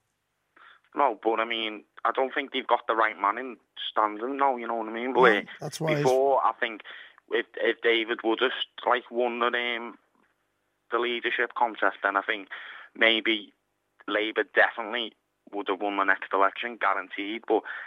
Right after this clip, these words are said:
Speaker 1: now the, now he's in, um, with Ed Miliband, I don't thi-, I don't think it's gonna be straightforward as what they think, you know what I mean? Because I think David Cameron's a bit of a better speaker than what
Speaker 2: Well,
Speaker 1: Ed
Speaker 2: an awful
Speaker 1: Miliband
Speaker 2: lo-, an awful lot of people don't agree with you.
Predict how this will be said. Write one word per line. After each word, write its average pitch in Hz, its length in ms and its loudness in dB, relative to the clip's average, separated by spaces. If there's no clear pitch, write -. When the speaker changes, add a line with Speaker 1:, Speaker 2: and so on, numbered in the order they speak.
Speaker 1:
now 107 240 4
the, 120 220 -2
now 120 220 6
he's 110 260 -6
in, 117 240 0
um, 98 260 -2
with 95 140 2
Ed 95 140 0
Miliband, 101 480 0
I 95 40 2
don't 104 260 -4
thi-, 107 200 -4
I - 40 -6
don't 107 200 -2
think 107 200 -2
it's - 80 -8
gonna 104 180 -2
be 92 160 -8
straightforward 95 580 -2
as 92 100 -8
what 90 200 -2
they 90 80 -12
think, 101 300 -8
you 107 80 -2
know 98 100 -2
what 95 120 -4
I 95 60 -8
mean? 101 200 -6
Because 98 260 -6
I 98 60 -4
think 104 240 -2
David 104 320 -2
Cameron's 107 520 0
a 101 40 0
bit 95 220 -2
of 95 100 -8
a 92 60 -2
better 92 380 -2
speaker 98 340 -6
than 107 160 -2
what 104 160 -2
Speaker 2:
Well, 165 260 -6
Speaker 1:
Ed 180 140 0
Speaker 2:
an 160 100 -6
awful 165 280 0
Speaker 1:
Miliband - 140 -2
Speaker 2:
lo-, 165 60 -6
an 165 80 -4
awful 165 240 -2
lot 165 140 -2
of 147 80 -6
people 165 220 -2
don't 170 200 0
agree 190 300 -2
with 147 120 -6
you. 123 160 -14